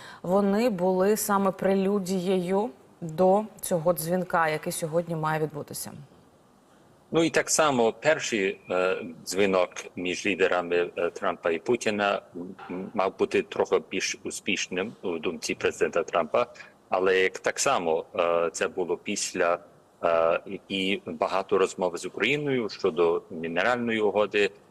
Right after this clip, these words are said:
Speaker 2: і, і ще після, після зустріч особистій у круглому кабінеті. Е, то-, тільки тоді мав розмову Трамп з, е, з Путіним, і нічого з цього вийшло.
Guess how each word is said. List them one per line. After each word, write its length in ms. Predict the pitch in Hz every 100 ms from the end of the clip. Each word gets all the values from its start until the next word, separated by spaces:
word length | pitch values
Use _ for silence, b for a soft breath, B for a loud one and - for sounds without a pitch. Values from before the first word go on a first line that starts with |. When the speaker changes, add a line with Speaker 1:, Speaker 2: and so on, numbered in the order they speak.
| -
Speaker 2:
і, 120 | - 92 -
і 220 | 87 85
ще 260 | - - 92
після, 640 | - 101 - - 90 90 -
після 360 | 107 - 95 82
зустріч 600 | 101 - - 92 - - B - -
особистій 640 | - - 104 107 - 98 98
у 340 | 85 - -
круглому 400 | 98 85 90 87
кабінеті. 720 | - 85 - 131 135 123 117 - B - -
Е, 240 | 98 98 -
то-, 100 | - 101
тільки 300 | - 156 -
тоді 340 | - 98 104 95
мав 220 | 90 87
розмову 500 | 90 - 90 85 87
Трамп 320 | - 95 82
з, 180 | - - - -
е, 280 | 90 85 82
з 80 | -
Путіним, 600 | - 85 - 90 107 127
і 380 | 101 101 98 104
нічого 440 | 107 101 - 117 104
з 80 | -
цього 280 | 104 87
вийшло. 460 | 82 78 - - 80